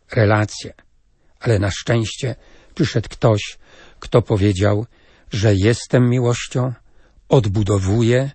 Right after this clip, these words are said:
y, aktualnie wszystkie ścieżki wiodące do miłości i tak będzie do końca świata i potem, ponieważ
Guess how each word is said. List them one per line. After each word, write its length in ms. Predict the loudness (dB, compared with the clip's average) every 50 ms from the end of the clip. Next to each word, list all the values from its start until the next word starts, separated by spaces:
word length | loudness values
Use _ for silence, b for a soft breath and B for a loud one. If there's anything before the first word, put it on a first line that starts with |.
| _ -20 -20 _ _ -20 -20 _ _ _ _ _ _ 0
y, 420 | 2 4 4 4 4 2 0 0 -2 -6 -10 -4
aktualnie 880 | 0 0 0 0 0 0 2 4 4 4 4 2 0 0 0 -2 -2 -4 -8 b b b b b b b b
wszystkie 800 | b -14 -8 -2 0 0 0 0 -4 -14 -6 0 2 2 2 2
ścieżki 600 | -2 -6 -2 2 2 2 2 0 -2 -2 -2 0
wiodące 560 | 0 0 2 2 0 0 0 -2 -2 -4 -2
do 220 | 0 2 2 2
miłości 680 | 2 0 0 0 0 0 -2 -4 -6 -10 -8 -10 -10 -10 -12 b b b b b b b b b b b b b _
i 240 | 0 0 2 0 0 -4 _ _ _ _ _ 0
tak 440 | 2 2 2 2 0 -6 -14 -20 -20 _ _
będzie 680 | -6 -2 2 2 4 2 2 0 -2 -2 -2 -2 -4 -4 -8 _ _ _ _ _ _ -20
do 240 | -14 -2 0 2 2
końca 460 | 2 2 0 0 0 0 -2 -2 -2
świata 580 | -2 -2 -2 -2 0 0 0 -2 -4 -6 -6 -6 -10 -16 -20 _ -20 -20 _ 0
i 140 | 0 0 0 -2 -2 2
potem, 500 | 4 4 4 4 2 0 0 0 -2 -6 b b b b b b b
ponieważ 600 | 2 2 4 4 2 2 2 0 0 -2 -6